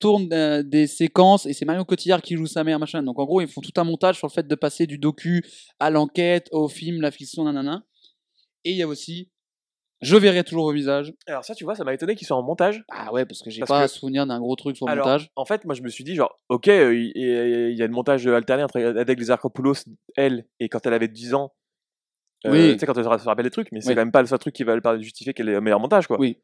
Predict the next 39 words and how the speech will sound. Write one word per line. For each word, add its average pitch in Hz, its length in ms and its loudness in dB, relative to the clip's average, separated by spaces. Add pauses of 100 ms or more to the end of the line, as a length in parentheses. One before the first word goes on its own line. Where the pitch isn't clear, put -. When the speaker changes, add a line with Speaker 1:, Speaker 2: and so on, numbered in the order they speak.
(140)
Speaker 2:
C'est - 100 -20
pas - 80 -2
une 104 60 0
année 110 120 0
si - 140 -14
pauvre 131 180 4
en 113 60 -2
cinéma 104 280 -2
que - 60 -14
ça. 196 180 -6 (160)
Speaker 1:
Non, 131 240 2 (140)
mais 135 180 2
il 147 80 8
y 139 80 6
a 135 260 4 (1500)
L'éléphant 110 300 -4
dans 113 60 0
la 104 80 -2
pièce, 110 340 -6 (320)
Anatomie 120 360 -2
d'une 104 100 -6
chute. - 220 -20 (1600)
Ah, 87 260 -12
meilleur 110 200 -18
montage, 113 300 -12
Anatomie 107 300 -10
d'une 117 100 -6
chute, 135 200 -12
hein. 123 80 -16 (480)
Speaker 2:
Ouais. 113 220 -2 (320)
Speaker 1:
Oui, 117 200 -6
je - 80 -12
pense. - 280 -10 (140)
Bah, 117 120 -2
moi, 131 160 4
Speaker 2:
Ouais. 131 60 4
Speaker 1:
c'est 123 100 -4
mon 117 120 -4
prono. 127 300 -2